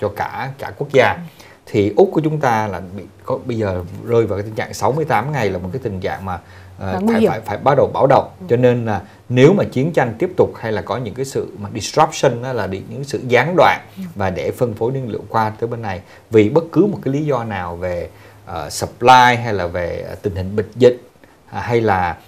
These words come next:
Speaker 1: những cái chiến tranh nó có, sẽ gây cản trở vấn đề giao thông đó, bằng đường biển qua đó, thì chúng ta có lẽ là rất, rất là, là có cái nguy cơ là phải báo động, là phải,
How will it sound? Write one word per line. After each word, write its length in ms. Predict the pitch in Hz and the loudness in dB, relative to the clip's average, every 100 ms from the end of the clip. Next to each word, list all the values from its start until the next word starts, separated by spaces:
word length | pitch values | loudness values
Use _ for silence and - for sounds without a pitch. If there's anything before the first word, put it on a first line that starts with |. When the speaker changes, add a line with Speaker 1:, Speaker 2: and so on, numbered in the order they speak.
| - | -14
Speaker 1:
những 100 | 98 | -8
cái 100 | 110 131 | -8 -4
chiến 220 | 135 170 | -2 0
tranh 380 | 151 117 113 117 | 0 0 -2 -6
nó 100 | 117 | -6
có, 140 | 139 | -6
sẽ 180 | 131 113 | -8 2
gây 200 | 120 120 - | 6 6 2
cản 240 | - 127 | -6 -4
trở 220 | 104 - | -4 -4
vấn 160 | 104 135 | -6 -4
đề 100 | 110 | -4
giao 280 | 92 113 117 | 0 0 2
thông 320 | 127 123 120 | 2 2 2
đó, 60 | 135 - _ | -10 -14 _
bằng 180 | 98 90 | -8 -6
đường 180 | 92 92 | -6 -6
biển 240 | 90 107 131 | -6 -6 -2
qua 240 | 117 101 | 0 -2
đó, 60 | 110 - - - | -6 -16 -20 -12
thì 140 | - 90 | -8 -8
chúng 120 | 107 | -6
ta 180 | 123 98 - | -8 -10 -10
có 80 | |
lẽ 200 | 104 87 | -10 -10
là 200 | 101 90 87 87 95 101 - 110 | -10 -10 -12 -16 -14 -14 -8 -4
rất, 220 | 139 143 | -4 0
rất 200 | 156 156 | -2 -2
là, 140 | 92 | -6
là 220 | 90 90 87 | -6 -8 -10
có 100 | 98 110 | -8 -4
cái 80 | 139 | -4
nguy 220 | 127 110 110 | -2 -4 -2
cơ 240 | 113 104 - - _ | 0 0 -4 -16 _
là 100 | 95 | -8
phải 200 | 87 - | -4 -4
báo 180 | 101 120 | -2 -2
động, 180 | 123 104 | -2 -4
là 80 | 90 | -10
phải, 260 | 71 95 | -10 -10